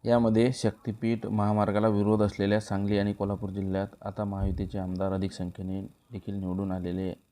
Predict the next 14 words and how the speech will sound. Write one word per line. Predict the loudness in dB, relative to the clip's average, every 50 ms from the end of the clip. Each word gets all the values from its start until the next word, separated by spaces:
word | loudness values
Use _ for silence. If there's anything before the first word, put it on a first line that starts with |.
| _ -20
असलेले | -14 -10 -6 -4 -4 -4
आपल्याला | -4 -4 -4 -4 -2
दिसतात. | -2 -2 -4 -4 -6 -12 -12 -12 _ _ _ -18
मित्रांनो, | -14 -8 -2 2 4 4 4 4 4 4 4 2 2 0 0 2
विदर्भातील | 4 6 6 8 8 6 6 4 4
वर्ध्यापासून | 4 4 4 4 4 2 2 0 -2 0 0 0 0 0
सुरू | -2 0 2 4 4 4
होणारा | 4 4 4 4 4 4
हा | 4 2 0
शक्तीपीठ | 0 -4 -8 -8 -8 -10 -10 -8 -6 -4
महामार्ग | -2 0 0 2 2 2 2 2 4
विदर्भ | 4 4 4 4 4 6 4 4 6 4
व | 4 4 4
मराठवाडा | 4 4 6 4 4 4 2 0 0 2